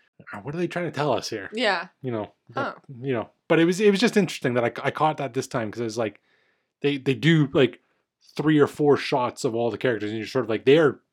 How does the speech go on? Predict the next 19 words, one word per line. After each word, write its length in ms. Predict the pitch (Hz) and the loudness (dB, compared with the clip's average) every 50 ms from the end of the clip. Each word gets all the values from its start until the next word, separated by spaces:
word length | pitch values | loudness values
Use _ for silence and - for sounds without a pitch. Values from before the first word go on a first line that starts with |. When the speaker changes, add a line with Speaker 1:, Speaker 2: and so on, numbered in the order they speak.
| _ | _
Speaker 1:
quite 220 | - 151 151 151 - | 0 0 0 0 0
clearly 340 | - 139 143 151 139 127 | 2 4 4 4 4 2
showing 420 | 107 - - 156 143 135 120 107 104 | -2 -2 0 0 0 0 -2 -4 -6
us, 400 | 98 92 - - - - - _ _ _ _ _ _ _ | -8 -8 -8 -10 -10 -10 -14 _ _ _ _ _ _ _
this 200 | 123 131 127 123 | -4 -4 -4 -2
is 100 | 127 135 | 2 0
how 60 | 135 | 2
this 160 | 120 123 113 | 2 0 -4
character 320 | - - 131 117 - - 127 | 0 -2 -2 -2 0 -2 -2
looks, 220 | 120 117 - - | -2 -2 -4 -4
this 140 | - 127 - | -8 -6 -6
is 60 | - | -4
how 100 | 127 120 | -4 -4
this 140 | 113 110 - | -4 -4 -6
character 280 | - - 113 - - 120 | -6 -8 -8 -6 -6 -6
looks, 220 | 110 107 95 - | -6 -6 -6 -6
and 100 | 123 117 | -6 -4
then 140 | 117 120 117 | -4 -2 0
there's 240 | 120 123 123 110 | 2 2 2 2